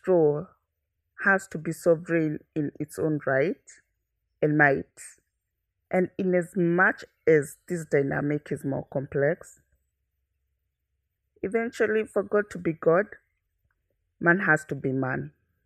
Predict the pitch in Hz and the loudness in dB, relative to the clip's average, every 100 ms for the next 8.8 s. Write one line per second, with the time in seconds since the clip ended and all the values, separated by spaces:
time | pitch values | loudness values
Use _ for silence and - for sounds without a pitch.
0 | _ _ _ _ _ _ _ _ _ _ | _ _ _ _ _ _ _ _ _ _
1 | _ - 175 - 175 180 202 175 151 156 | _ -2 -2 0 0 0 -2 -6 -4 -4
2 | 160 175 220 _ _ _ _ _ _ _ | -2 -2 -6 _ _ _ _ _ _ _
3 | _ _ _ 147 156 147 - 139 135 - | _ _ _ -6 -4 -4 -4 -4 -4 -4
4 | 143 - 143 - 185 175 _ 135 - - | -8 -8 -10 -16 -18 -18 _ -16 -14 -16
5 | _ - _ _ _ _ _ _ _ _ | _ -20 _ _ _ _ _ _ _ _
6 | _ _ _ _ _ _ _ _ _ _ | _ _ _ _ _ _ _ _ _ _
7 | _ _ - 311 359 - 180 156 - 147 | _ _ -8 -8 -8 -4 -2 -2 -6 -8
8 | 143 - - - 143 202 190 208 | -8 -8 -14 -14 -10 -8 -6 -8